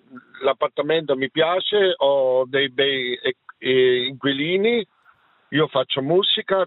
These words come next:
tante volte con la mia tastiera mi metto a suonare, non ho, non ho reclamazione, non ho mai, io rispetto anche gli orari, perché anche comprando noi abbiamo un regolamento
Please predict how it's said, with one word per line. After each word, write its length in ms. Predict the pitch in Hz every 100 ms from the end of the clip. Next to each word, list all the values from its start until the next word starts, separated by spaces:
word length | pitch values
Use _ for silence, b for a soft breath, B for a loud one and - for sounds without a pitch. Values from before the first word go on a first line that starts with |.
| -
tante 260 | 139 123 135
volte 320 | 143 135 127
con 240 | 123 123
la 140 | 120 117
mia 240 | 123 127
tastiera 500 | - - - 135 127
mi 80 | 113
metto 240 | 117 -
a 60 | 120
suonare, 400 | - 160 165 180
non 180 | 139 123
ho, 180 | 120 -
non 180 | 120 123
ho 140 | 127
reclamazione, 960 | 117 - 113 110 117 - 170 185 185 160
non 180 | 143
ho 80 | 135
mai, 480 | 127 123 120 104 104 B B B B
io 180 | 135 147
rispetto 520 | 131 - - 135 -
anche 240 | 127 127 127
gli 60 | 127
orari, 360 | 175 165 165
perché 460 | 147 139 139 147 156 - -
anche 320 | 160 151 175
comprando 540 | 165 190 156 165 170
noi 160 | 147 147
abbiamo 400 | 147 143 139 151
un 80 | 143
regolamento 800 | 135 131 123 127 127 127 127